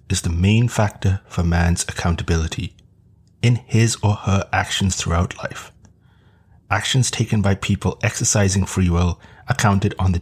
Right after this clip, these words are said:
day of judgment, because they are their own. However, the free will happens with God's permission. That's some of the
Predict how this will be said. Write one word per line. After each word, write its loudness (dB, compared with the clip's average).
day 2
of 0
judgment, -2
because -2
they 2
are 0
their 0
own. 0
However, 2
the -4
free 0
will 2
happens -2
with 0
God's 0
permission. -2
That's 0
some 2
of 2
the 2